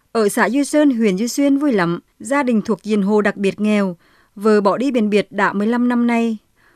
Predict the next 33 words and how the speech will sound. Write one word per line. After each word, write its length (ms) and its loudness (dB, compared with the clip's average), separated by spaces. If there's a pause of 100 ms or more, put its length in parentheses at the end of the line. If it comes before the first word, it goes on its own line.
(120)
Một 260 0
mình 160 2
ông 120 -2
Lê 180 2
bươn 180 0
chải 260 0
độ 160 0
nghề, 380 2 (400)
từ 140 4
đi 120 0
phụ 140 -2
hồ 340 2
cho 100 -6
đến 160 -2
làm 220 -2
thuê 220 -2
bốc 200 -4
vác, 220 -2 (400)
để 140 0
lo 160 0
cho 140 -2
bốn 220 -2
đứa 100 -2
con 320 -2
ăn 160 -2
học. 240 -2 (640)
Ảnh 180 -4
hưởng 160 2
dịch 140 -8
bệnh 220 2
covid 300 0
mười 120 -2
chín, 340 -2